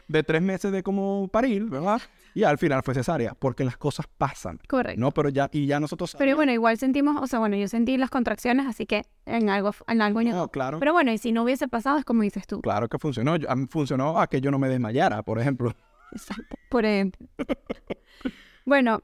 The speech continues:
Speaker 2: y eso conlleva, hablándolo del tema de la información, de las redes sociales, de que mucha gente está hablando ahora,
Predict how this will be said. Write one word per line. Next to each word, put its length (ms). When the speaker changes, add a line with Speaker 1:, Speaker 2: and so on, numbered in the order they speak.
Speaker 2:
y 160
eso 320
conlleva, 640
hablándolo 720
del 160
tema 220
de 60
la 40
información, 720
de 80
las 100
redes 200
sociales, 500
de 80
que 100
mucha 260
gente 220
está 220
hablando 380
ahora, 360